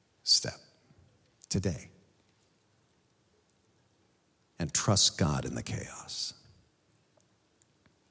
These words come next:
Now, the angel isn't done.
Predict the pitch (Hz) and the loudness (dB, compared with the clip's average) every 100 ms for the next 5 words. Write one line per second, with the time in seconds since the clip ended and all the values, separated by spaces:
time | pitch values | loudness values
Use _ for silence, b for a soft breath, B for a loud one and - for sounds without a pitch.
0 | _ _ _ _ _ _ _ _ _ _ | _ _ _ _ _ _ _ _ _ _
1 | - B B B 127 127 135 156 214 151 | -8 B B B 4 6 6 6 6 8
2 | 120 107 87 - 113 85 67 85 | 8 6 4 4 4 4 0 -6